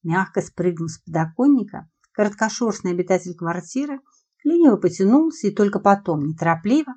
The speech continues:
направился в коридор, сплошь заваленный книгами. "Считай, что Новый год уже наступил", воскликнул Антон Хмуров, вытирая ноги у двери. "Я купил тебе молока".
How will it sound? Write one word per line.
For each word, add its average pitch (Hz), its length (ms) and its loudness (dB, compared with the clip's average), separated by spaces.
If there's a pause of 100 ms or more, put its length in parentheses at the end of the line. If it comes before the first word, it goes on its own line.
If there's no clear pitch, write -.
(140)
направился 170 640 -2
в - 60 -20
коридор, 180 440 -2 (420)
сплошь 277 400 2
заваленный 160 560 0
книгами. 160 600 -10 (920)
"Считай, 254 560 2
что 262 300 0
Новый 202 360 2
год 180 300 2
уже 156 220 0
наступил", 165 760 -4
воскликнул 160 500 -6
Антон 151 340 -6
Хмуров, 247 460 0
вытирая 160 400 -4
ноги 196 340 -2
у 160 100 -2
двери. 143 340 -10 (400)
"Я 185 220 2
купил 247 420 -2
тебе 190 320 0
молока". 170 880 2